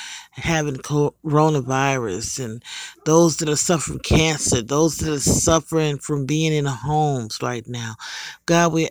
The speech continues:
asking that you would help them, that you would heal them, that you would set them free, Father God, that you would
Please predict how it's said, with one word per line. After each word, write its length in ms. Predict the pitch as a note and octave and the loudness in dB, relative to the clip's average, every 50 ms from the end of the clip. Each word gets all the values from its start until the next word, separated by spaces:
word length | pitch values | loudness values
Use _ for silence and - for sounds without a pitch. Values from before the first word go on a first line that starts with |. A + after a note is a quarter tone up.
| - - | -2 0
asking 580 | F3+ F#3+ F#3+ F3 - - - F3 F3 E3+ D#3+ | 2 2 2 2 0 -4 -4 -4 -4 -2 -2
that 300 | D#3+ D#3 C#3+ - - - | -2 -4 -4 -4 -4 -2
you 140 | - E3+ D#3+ | -2 -2 -2
would 160 | D3 C3+ A#2 | -2 -4 -2
help 520 | G2+ G#2 - - - E3+ E3+ D3+ - _ - | 0 2 2 2 2 2 2 0 0 _ -10
them, 280 | - A#2+ F#2+ D2 E2 A#2 | -10 -8 -8 -8 -8 -8
that 200 | C#3 C#3+ - - | -8 -4 -2 0
you 80 | F3+ D#3+ | 2 2
would 100 | D3+ C3 | 2 0
heal 540 | - - - - F#3+ F#3+ F3+ F3 E3 D3 | -2 -8 -6 -2 0 2 2 2 2 0
them, 220 | C3+ - A#2+ A2 A2 - - - - - - - | -2 -4 -8 -8 -8 -12 -14 -12 -12 -10 -4 0
that 160 | F#3 E3+ D#3+ | 0 2 4
you 60 | G#3 G3+ | 6 6
would 100 | G3+ F3+ | 6 6
set 320 | - - A#3 A3+ A3 - - | 6 4 4 2 2 0 -2
them 180 | G#3+ G3 F3+ - - | -2 -2 -4 -6 -4
free, 240 | - - A3 A#3 G#3+ | 0 2 4 4 2
Father 400 | - - F3 D#3+ D#3+ D#3 D3 D3+ | 2 0 0 2 2 0 -2 -4
God, 300 | - - E3 E3 E3 - | -4 -2 -2 -2 -2 -2
that 260 | - D#3 - - - G#3 | -4 -6 -4 -2 0 0
you 100 | G#3+ G3 | 0 0
would 160 | F#3+ - | 0 -2